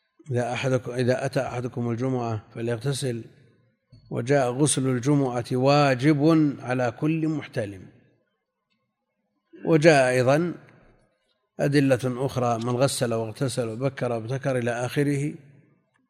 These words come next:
عامة أهل العلم على أن غسل الجمعة مسنون وليس بواجب،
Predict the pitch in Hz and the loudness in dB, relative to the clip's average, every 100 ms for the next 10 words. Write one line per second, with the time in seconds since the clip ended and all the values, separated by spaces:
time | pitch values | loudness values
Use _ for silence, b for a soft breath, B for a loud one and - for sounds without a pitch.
0 | _ _ _ _ _ 147 156 147 139 123 | _ _ _ _ _ 4 6 8 6 2
1 | 131 120 123 120 127 143 117 123 127 135 | -2 -2 0 2 2 2 0 0 0 0
2 | 131 123 143 127 117 135 139 123 117 - | 0 0 -2 -2 0 0 0 -2 -4 -8
3 | - - - _ _ _ 135 120 135 127 | -14 -20 -20 _ _ _ -4 -2 -2 -2
4 | 117 101 - _ 127 120 117 110 107 107 | -2 -6 -12 _ -4 -4 -4 -6 -6 -6
5 | 107 104 | -8 -10